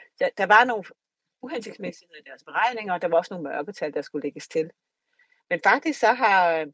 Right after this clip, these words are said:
Ældre Sagen senere fået lavet en anden undersøgelse, som Opion har hjulpet dem med, som, og deres undersøgelse viser, at det er helt op til femogtredive procent af befolkningen, som er digitalt udsat i forskellig grad.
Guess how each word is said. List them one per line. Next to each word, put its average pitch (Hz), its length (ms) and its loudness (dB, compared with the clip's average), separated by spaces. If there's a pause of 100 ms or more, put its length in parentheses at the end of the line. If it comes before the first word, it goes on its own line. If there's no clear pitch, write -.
(380)
Ældre 285 220 -2
Sagen 175 280 -4
senere 311 440 -8
fået 170 140 -2
lavet 160 160 0
en 160 140 -6
anden 240 220 -6
undersøgelse, 160 720 -6 (120)
som 160 180 -4
Opion 185 460 2
har 180 120 0
hjulpet 170 360 2
dem 160 80 -8
med, 151 200 -2 (720)
som, 175 120 2 (200)
og 165 140 0
deres 226 220 6
undersøgelse 175 500 2
viser, 165 440 -8
at - 180 -8
det 147 160 2
er 139 60 0
helt 190 200 -2
op 151 200 -2
til 143 160 -4 (260)
femogtredive 226 600 4
procent - 420 -4 (320)
af 143 80 -10
befolkningen, 147 600 -8 (560)
som 143 140 -6
er 135 40 -6
digitalt 156 420 2
udsat 165 360 -2
i - 100 -6
forskellig 147 420 -6
grad. 139 240 -8